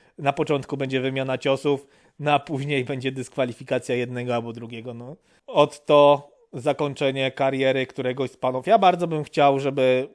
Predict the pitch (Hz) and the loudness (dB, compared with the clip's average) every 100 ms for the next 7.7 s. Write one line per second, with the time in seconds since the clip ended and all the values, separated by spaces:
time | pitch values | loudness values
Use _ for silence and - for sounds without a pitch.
0 | - - 131 131 127 143 139 139 131 123 | -12 -8 -4 -4 -6 -6 -6 -4 -4 -6
1 | 123 123 120 127 127 123 123 123 123 120 | -6 -6 -6 -4 0 -2 -2 -2 -2 -4
2 | 123 120 131 127 127 131 135 131 127 - | -6 -4 -2 -4 -6 -6 2 2 2 -4
3 | - 127 135 - 139 165 160 131 131 139 | -8 -6 -6 -4 0 4 4 2 -2 -4
4 | _ _ _ _ _ - 131 131 135 151 | _ _ _ _ _ -4 -2 -2 -2 0
5 | 165 160 180 165 170 - 165 160 160 143 | 0 0 0 0 -2 -2 -4 -2 -2 -2
6 | 151 139 127 131 127 123 131 151 135 127 | -2 -2 0 2 2 0 -4 -10 -6 -2
7 | 123 123 131 131 139 - | -2 0 -2 -2 -6 -8